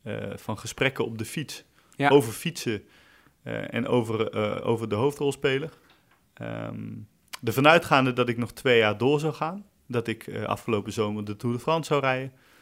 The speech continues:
Speaker 1: dat ik in mijn rol als vaste helper van Steven Kruiswijk, eh, de laatste fase van mijn carrière was begonnen,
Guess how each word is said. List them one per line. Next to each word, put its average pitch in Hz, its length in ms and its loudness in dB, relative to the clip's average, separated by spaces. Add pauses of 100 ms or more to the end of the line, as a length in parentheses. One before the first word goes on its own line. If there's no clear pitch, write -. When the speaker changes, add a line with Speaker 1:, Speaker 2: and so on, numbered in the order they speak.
(180)
Speaker 1:
dat 110 260 -4
ik 104 140 -8
in 117 160 -4
mijn 107 200 2
rol 123 300 0
als - 220 -4
vaste 110 280 0
helper 113 340 0
van 113 140 -6
Steven 107 340 0
Kruiswijk, 113 640 0 (140)
eh, 110 80 -10 (260)
de 107 80 -2
laatste 120 420 4
fase 107 380 0
van 104 140 -2
mijn 104 140 -2
carrière 139 500 4
was 147 180 0
begonnen, 127 440 -6